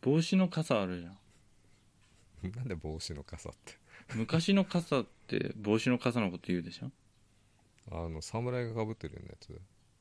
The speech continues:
Speaker 1: うん。あの、虚無僧が被ってるやつじゃないよ。
Speaker 2: <laughs> いや、筒でしょ、あれ。
Speaker 1: うん。じゃなくて、
Speaker 2: じゃなくて。
Speaker 1: カゴみたいなんじゃなくてさ。あ、知ってる？あのさ、虚無僧の虚無ってさ、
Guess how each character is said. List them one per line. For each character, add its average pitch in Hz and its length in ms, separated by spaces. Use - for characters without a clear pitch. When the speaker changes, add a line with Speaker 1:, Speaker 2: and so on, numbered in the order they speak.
Speaker 1:
う - 100
ん。 92 360
あ 101 120
の、 92 220
虚 - 140
無 165 140
僧 110 280
が 87 100
被 - 140
っ - 20
て 95 180
る 90 80
や 87 100
つ - 140
じ 104 100
ゃ 92 40
な 92 120
い 87 80
よ。 85 180
Speaker 2:
<laughs> - 60
い 113 40
や、 87 220
筒 - 260
で 156 60
し 82 160
ょ、 73 60
あ 58 40
れ。 - 100
Speaker 1:
う - 40
ん。 - 20
じ 120 120
ゃ 120 60
な 131 120
く - 80
て、 - 420
Speaker 2:
じ 95 120
ゃ 98 40
な 117 60
く - 20
て。 - 0
Speaker 1:
カ 101 60
ゴ 135 40
み 143 120
た 113 120
い 101 60
な 98 80
ん 92 60
じ 95 80
ゃ 90 40
な 87 80
く 85 60
て - 60
さ。 - 160
あ、 123 80
知 - 120
っ - 40
て 240 60
る？ 247 120
あ - 20
の 123 100
さ、 - 180
虚 196 200
無 247 80
僧 143 260
の 101 160
虚 147 200
無 120 80
っ 95 40
て - 220
さ、 92 400